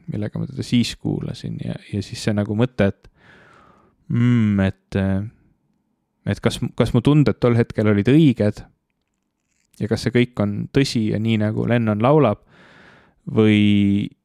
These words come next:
või on see lihtsalt mingi äng? Äh,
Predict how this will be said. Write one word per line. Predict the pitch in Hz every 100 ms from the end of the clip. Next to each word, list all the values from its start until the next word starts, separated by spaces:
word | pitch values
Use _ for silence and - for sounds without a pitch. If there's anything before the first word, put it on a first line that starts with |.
| _ _ _ _ _ _ _ _ -
või | 117
on | 117 113
see | 117
lihtsalt | 120 - -
mingi | 107 104
äng? | 110 107 98 101 - - - _ _ _
Äh, | - 98 107